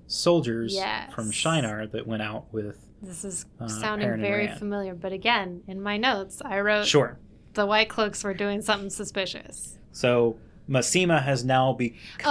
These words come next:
Speaker 2: Oh, he's
Speaker 1: a believer.
Speaker 2: Yeah, yeah, he's rallying a bunch of people to the Dragon Reborn.
Speaker 1: Yeah.
Speaker 2: That's what he's doing a lot of. He's
Speaker 1: Yeah.
Speaker 2: causing lots of problems.
Speaker 1: He has
Speaker 2: Or
Speaker 1: essentially established himself as a prophet.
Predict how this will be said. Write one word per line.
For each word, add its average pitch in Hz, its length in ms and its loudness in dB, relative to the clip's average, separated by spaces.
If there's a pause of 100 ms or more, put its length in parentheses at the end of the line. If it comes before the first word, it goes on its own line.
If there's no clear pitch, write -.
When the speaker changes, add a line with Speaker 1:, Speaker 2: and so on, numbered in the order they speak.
(120)
Speaker 2:
Oh, 160 180 10
he's 147 100 6
Speaker 1:
a 131 220 4
believer. 147 680 6
Speaker 2:
Yeah, - 260 6 (180)
yeah, 233 280 4
he's 320 380 -2
rallying 240 640 -2
a 208 40 -4
bunch 208 300 0
of 208 120 -6
people 214 460 -4
to 226 540 -2
the 202 120 -2
Dragon 214 380 0
Reborn. 202 600 -6
Speaker 1:
Yeah. 117 140 -2
Speaker 2:
That's 208 260 2
what 220 100 -2
he's 214 280 -6
doing 196 300 -6
a 190 60 -10
lot 202 360 -6
of. - 280 -12
He's 113 220 -4
Speaker 1:
Yeah. 104 100 -2
Speaker 2:
causing 110 320 -6
lots - 260 -14
of - 80 -20
problems. - 800 -14
Speaker 1:
He 113 80 -8
has - 260 -10 (240)
Speaker 2:
Or 117 80 -4
Speaker 1:
essentially 135 400 4
established 135 520 2
himself 117 380 0
as 110 100 -6
a 104 40 -10
prophet. 104 460 -6